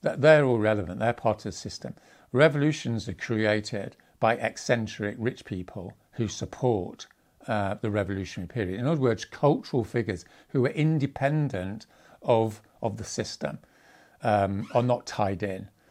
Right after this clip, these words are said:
So everyone who's tied into the system, you know, the democracy industry, for instance, you know, they're not gonna support anything 'cause they're gonna lose, they're gonna lose their contracts, or there's the fear that they're gonna lose their contracts.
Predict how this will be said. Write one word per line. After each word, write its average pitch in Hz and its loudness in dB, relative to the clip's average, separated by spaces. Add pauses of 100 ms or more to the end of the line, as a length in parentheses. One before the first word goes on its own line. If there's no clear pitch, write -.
(120)
So - -4
everyone 180 4
who's 156 2
tied 120 4
into 110 -2
the 104 -10
system, - -8
you 110 -4
know, 95 -4
the - -10
democracy 104 -6
industry, 92 -8
for - -12
instance, - -10
you 127 -6
know, 90 -8 (340)
they're 143 -2
not 139 -4
gonna 113 -4
support 120 -2
anything 92 -10
'cause 107 -6
they're 104 -4
gonna 110 -2
lose, 107 -2 (280)
they're 113 -4
gonna 110 -2
lose 110 -2
their 98 -6
contracts, - -10
or 98 -6
there's 92 -8
the 95 -10
fear 123 -2 (280)
that - -8
they're 113 -12
gonna 92 -6
lose 90 -6
their - -10
contracts. - -12